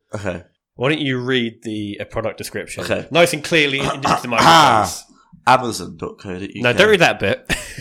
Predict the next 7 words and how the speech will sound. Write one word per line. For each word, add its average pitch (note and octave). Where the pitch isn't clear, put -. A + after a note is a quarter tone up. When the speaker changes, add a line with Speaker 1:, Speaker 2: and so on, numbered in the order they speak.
Speaker 2:
<laughs> G3+
Speaker 1:
Description. F#2
Product G2
description. B2+
Speaker 2:
There A#2
we F#2+
go. F2+